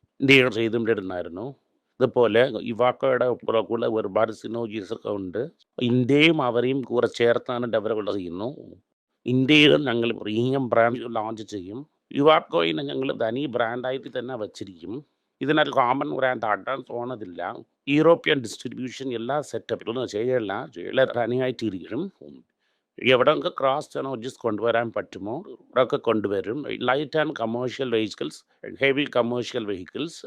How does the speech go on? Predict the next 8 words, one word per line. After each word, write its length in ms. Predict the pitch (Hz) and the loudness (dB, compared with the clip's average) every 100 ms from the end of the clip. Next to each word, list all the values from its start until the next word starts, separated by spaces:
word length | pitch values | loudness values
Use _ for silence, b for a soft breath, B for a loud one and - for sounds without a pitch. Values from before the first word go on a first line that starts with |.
| - - | -8 -2
power 200 | 123 139 | 0 0
train 260 | 101 139 139 | 0 -2 -2
technology 800 | - - 107 107 98 113 - - _ _ | -6 -6 -4 -4 -4 -6 -10 -14 _ _
ഉസാകുമെന്ന് 760 | 135 131 135 127 123 117 113 139 | -4 0 0 0 -2 -2 -4 -6
ഡീറ്റെയിൽഡ് 460 | 127 123 107 135 127 | -6 -6 0 0 2
ആ 60 | 131 | 0
ഗിരീഷ് 420 | 110 107 120 - | -2 -8 -10 -4
ബാൽവർ 340 | 107 104 98 | 0 0 -2